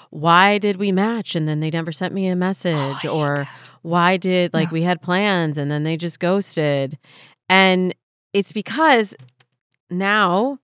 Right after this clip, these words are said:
Speaker 1: dating apps have become more popular and they're,
Speaker 2: Mm-hmm.
Speaker 1: everybody's there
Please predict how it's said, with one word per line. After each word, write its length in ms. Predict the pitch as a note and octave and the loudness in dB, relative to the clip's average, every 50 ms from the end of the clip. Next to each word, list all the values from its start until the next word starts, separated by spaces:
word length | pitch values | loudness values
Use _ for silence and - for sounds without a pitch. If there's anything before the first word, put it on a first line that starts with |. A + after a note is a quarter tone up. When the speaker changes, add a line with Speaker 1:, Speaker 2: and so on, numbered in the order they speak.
| _ _ _ _ _ _ _ | _ _ _ _ _ _ _
Speaker 1:
dating 260 | - F#3+ F#3 F#3 F#3 F3+ | -6 -4 -2 -2 0 0
apps 220 | F3 E3+ - - | 0 -2 -2 -4
have 100 | G3 E3 | -8 -6
become 300 | E3+ E3+ - F3 F3 E3 | -6 -6 -4 -2 -2 -2
more 220 | F3 E3+ E3 D#3+ D#3 | -2 -2 -4 -4 -6
popular 720 | _ - - C3 B2 B2 C#3+ D3 C#3 D3+ E3+ G3+ G#3+ - - | _ -6 -4 -4 -4 -4 -6 -6 -4 -2 -2 -2 -2 -2 -4
and 180 | D3+ D#3 D#3+ | -6 -4 -2
they're, 200 | E3 D#3+ D#3+ D#3 | -2 -2 -2 -4
Speaker 2:
Mm-hmm. 80 | - - _ _ - | -6 -10 _ _ 0
Speaker 1:
everybody's 580 | F3 F3+ F#3 A3+ B3 A3 B3 A#3 B3+ B3 G3 - | 2 2 4 4 4 2 2 2 2 -2 -2 -2
there 460 | E3+ D3 C3+ C3 C#3+ F3 G3+ A3 | -2 -2 -2 -2 -2 -2 -2 -4